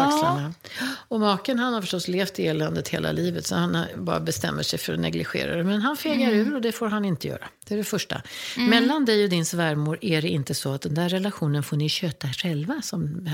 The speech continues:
Speaker 1: som dessa män brukar säga. Jag vet inte vad det här handlar om. Det får du s-,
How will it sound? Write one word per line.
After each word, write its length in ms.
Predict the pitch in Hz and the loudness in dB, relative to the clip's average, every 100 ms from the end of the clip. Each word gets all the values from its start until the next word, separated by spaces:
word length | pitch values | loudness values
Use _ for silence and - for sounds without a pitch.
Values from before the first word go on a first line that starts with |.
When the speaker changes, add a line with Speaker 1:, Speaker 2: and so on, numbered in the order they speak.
| - - - | -6 -8 -6
Speaker 1:
som 280 | 147 165 165 | -4 -4 -4
dessa 300 | 165 147 156 | -4 -2 -2
män 260 | 139 135 139 | -2 0 -2
brukar 240 | 143 135 | -4 -4
säga. 260 | 127 143 139 _ - - - - - | -4 -4 -6 _ -16 -12 -12 -12 -6
Jag 160 | 156 | -4
vet 180 | 170 226 | -2 -2
inte 200 | 294 240 | -2 -2
vad 100 | 185 | -2
det 60 | 175 | -2
här 160 | 143 | -2
handlar 380 | 143 156 139 127 | -4 -4 -4 -4
om. 120 | 123 | -6
Det 100 | 120 | -6
får 160 | 131 220 | -8 -8
du 80 | 254 | -10
s-, 280 | - - | -10 -12